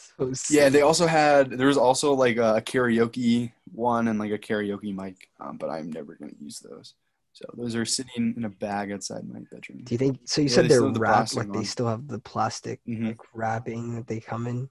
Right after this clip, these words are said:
Speaker 1: That's so interesting. How different is that wrap from, like, P S four
Speaker 2: I don't know. I'll have to,
Speaker 1: wrapping?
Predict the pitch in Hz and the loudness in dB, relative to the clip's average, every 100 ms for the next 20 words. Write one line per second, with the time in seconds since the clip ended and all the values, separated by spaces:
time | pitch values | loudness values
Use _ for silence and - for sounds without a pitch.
0 | _ - 135 135 139 127 131 135 117 - | _ -6 -4 -2 0 2 2 0 -2 -2
1 | 107 113 - - 165 147 139 170 143 131 | -4 -4 -6 4 6 8 6 8 6 6
2 | 139 110 123 113 117 107 107 107 _ - | 4 4 0 0 -4 -2 -4 -6 _ -20
3 | - 120 107 110 - - 170 240 233 254 | -10 -6 -4 -6 -8 -8 -4 2 2 4
4 | 240 117 131 185 - 190 143 113 117 113 | 2 2 2 0 2 2 2 0 -6 -10